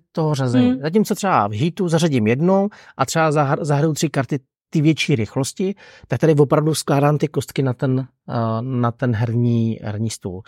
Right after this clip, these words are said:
Speaker 2: Hmm.
Speaker 1: Jediná další věc, která <laughs> hodně budí emoce v Rallymanovi, je, že když vy se vysekáte, tak taháte žetony poškození. Kdy se vám třeba může stát, že hází, máte menší počet kostek, nebo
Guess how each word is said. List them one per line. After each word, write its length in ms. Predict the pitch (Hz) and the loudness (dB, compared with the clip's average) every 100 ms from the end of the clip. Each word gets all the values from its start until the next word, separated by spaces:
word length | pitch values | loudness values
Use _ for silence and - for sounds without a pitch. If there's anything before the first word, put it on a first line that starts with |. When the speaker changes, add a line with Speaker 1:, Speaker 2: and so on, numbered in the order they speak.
| - | 0
Speaker 2:
Hmm. 260 | 226 208 214 _ _ _ - | 2 2 -2 _ _ _ -2
Speaker 1:
Jediná 600 | 117 180 233 233 208 208 | 2 4 4 4 2 0
další 500 | 156 147 170 - 190 | 0 0 0 0 0
věc, 220 | 147 156 | 2 0
která 240 | - 147 147 135 - | 0 2 2 2 -2
<laughs> 220 | 113 - | -10 -4
hodně 360 | 156 - - 185 | 0 2 4 4
budí 420 | 143 143 156 135 _ - | 4 0 -2 -4 _ -2
emoce 600 | 139 143 147 - 190 208 | 2 2 0 -2 -4 -4
v 400 | 135 123 123 117 113 | -2 0 2 0 0
Rallymanovi, 600 | 127 131 135 135 147 190 - - - - - - | 0 2 2 0 -2 -4 -10 -20 -20 -20 -10 0
je, 300 | 131 143 156 | 4 4 4
že 140 | 151 | 0
když 200 | 139 127 | -2 -2
vy 80 | 151 | -2
se 140 | - | 0
vysekáte, 580 | 165 117 135 143 147 131 | 0 0 -2 -2 -2 -2
tak 200 | 135 - - | -4 -8 -4
taháte 540 | 147 151 180 180 165 | -2 2 0 2 0
žetony 800 | 120 135 160 160 156 151 147 143 - | 2 0 0 0 0 2 2 0 -4
poškození. 540 | 117 - 117 110 104 - _ - | -4 0 0 0 -4 -10 _ -6
Kdy 200 | 147 135 | 0 2
se 120 | - | 2
vám 100 | 131 | 0
třeba 180 | 120 127 | 2 0
může 180 | 120 123 | 0 0
stát, 300 | - 117 113 | 0 0 0
že 280 | 110 113 107 - - - - - | 0 -2 -2 -12 -20 -20 -8 0
hází, 240 | 123 117 143 | 2 0 2
máte 240 | 135 127 | 2 2
menší 320 | 120 151 - | 2 2 0
počet 280 | 139 127 127 | -2 -2 -2
kostek, 320 | - - 123 | -4 -6 -2
nebo 240 | 131 127 | 0 0